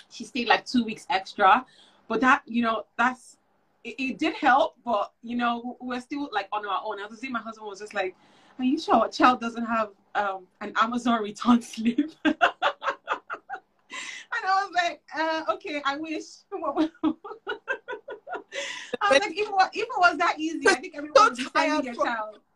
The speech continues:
Speaker 2: the night, and then you're
Speaker 1: Yeah.
Speaker 2: like, "Oh my God, I have to take care of this child throughout this day."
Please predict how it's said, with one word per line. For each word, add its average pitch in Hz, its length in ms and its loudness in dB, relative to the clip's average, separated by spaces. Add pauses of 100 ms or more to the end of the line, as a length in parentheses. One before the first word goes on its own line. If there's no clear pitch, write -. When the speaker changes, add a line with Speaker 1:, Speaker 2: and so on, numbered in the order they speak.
(140)
Speaker 2:
the 233 80 -2
night, 226 520 -8 (400)
and 262 120 -2
then 254 80 0
you're 240 100 -2
Speaker 1:
Yeah. 233 80 -4
Speaker 2:
like, 208 120 -10 (580)
"Oh 233 100 -10
my 196 140 -16
God, 165 260 -16 (380)
I 202 60 -10
have 240 140 -10
to - 80 -18
take 226 140 -6
care 208 80 -8
of 165 60 -12
this 185 120 -8
child 175 240 -10
throughout 170 260 -8
this 165 140 -10
day." 151 300 -8